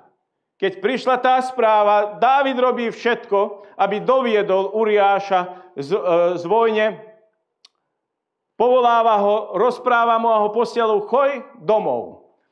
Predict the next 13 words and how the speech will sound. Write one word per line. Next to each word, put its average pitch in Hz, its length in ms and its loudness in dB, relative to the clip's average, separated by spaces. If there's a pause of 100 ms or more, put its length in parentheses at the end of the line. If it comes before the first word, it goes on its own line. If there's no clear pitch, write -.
(180)
Ale 233 180 0
Boh 294 300 2
to 294 80 0
tak 269 240 0
urobil, 247 500 0 (220)
že 220 320 -2
Uriáš 196 560 0
bol 220 240 0
vernejší 226 800 -2
Dávidovi 214 640 0
ako 190 180 -2
svojej 180 300 -4
vlastnej 170 420 -4